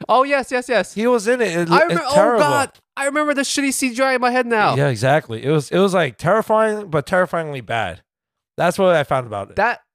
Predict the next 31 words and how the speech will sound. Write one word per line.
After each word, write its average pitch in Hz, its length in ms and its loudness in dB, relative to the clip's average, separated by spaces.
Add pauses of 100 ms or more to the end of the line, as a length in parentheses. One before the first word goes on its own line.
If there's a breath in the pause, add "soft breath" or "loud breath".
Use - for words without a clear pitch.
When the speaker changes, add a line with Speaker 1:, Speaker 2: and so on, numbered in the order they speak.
(120)
Speaker 1:
time 190 300 -4
period, 226 460 0 (100)
I 156 80 2
lump 151 340 -2
it 170 120 -2
in 165 300 0
with 131 280 2
Teenage 185 380 -2
Mutant 165 400 -2
Ninja 165 260 0
Turtles, 160 380 0
the 135 120 0
live 135 300 -2
action 147 380 -8
one. 190 260 -2
Speaker 2:
That 156 120 0
was 214 120 0
good, 110 220 -10
though. 78 240 -16 (160)
Speaker 1:
When 165 160 2
I 220 80 2
watch 240 240 0
that 254 160 -2
shit 208 180 -4
now, 160 300 0
it's 196 120 -2
kinda 220 220 -2
creepy, 165 360 -4
those, 123 300 0
uh, 117 140 2
costumes. 233 580 -4